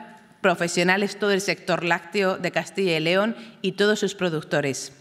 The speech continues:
Prestigio y peso específico que corroboran los datos. Y aunque no quiero extenderme demasiado en ellos, sí que conviene, creo, poner sobre la mesa alguno de ellos.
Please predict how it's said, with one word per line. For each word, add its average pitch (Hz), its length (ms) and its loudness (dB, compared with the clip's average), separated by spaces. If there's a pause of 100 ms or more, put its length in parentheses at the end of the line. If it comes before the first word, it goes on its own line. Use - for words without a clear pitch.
(540)
Prestigio 196 480 2
y 226 40 -2
peso 254 180 2
específico 247 600 0
que 226 120 -4
corroboran 190 480 4
los 165 100 -4
datos. 143 480 -8 (580)
Y 208 80 0
aunque 202 240 2
no 226 120 0
quiero 285 140 0
extenderme 202 520 0
demasiado 165 480 0
en 170 100 0
ellos, 214 400 0
sí - 200 -2
que 233 160 -2
conviene, 220 760 2
creo, 214 400 0 (240)
poner 190 180 2
sobre 226 240 0
la 208 140 4
mesa 233 320 0
alguno 165 440 -2
de 139 100 0
ellos. 139 420 -4